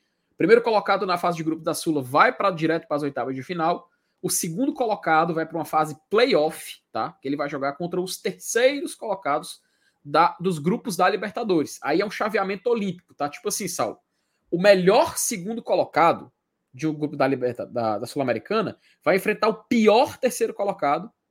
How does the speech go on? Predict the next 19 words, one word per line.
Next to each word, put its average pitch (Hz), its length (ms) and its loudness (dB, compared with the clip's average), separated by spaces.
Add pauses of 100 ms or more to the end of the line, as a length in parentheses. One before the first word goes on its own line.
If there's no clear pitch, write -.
(300)
do 180 140 -6
grupo 190 280 0
da 202 100 4
Libertadores, 190 560 0
o 120 60 -6
terceiro 180 500 -2
colocados 175 340 -2
da 170 80 -2
Libertadores, 170 480 -2
tu - 60 -8
entende? 202 400 -4 (280)
E 202 120 0
assim 208 240 -2
vai 185 160 0
equalizando 190 640 -4
até, 175 300 -2
por 175 160 -6
exemplo, 156 380 -6
o 147 200 -8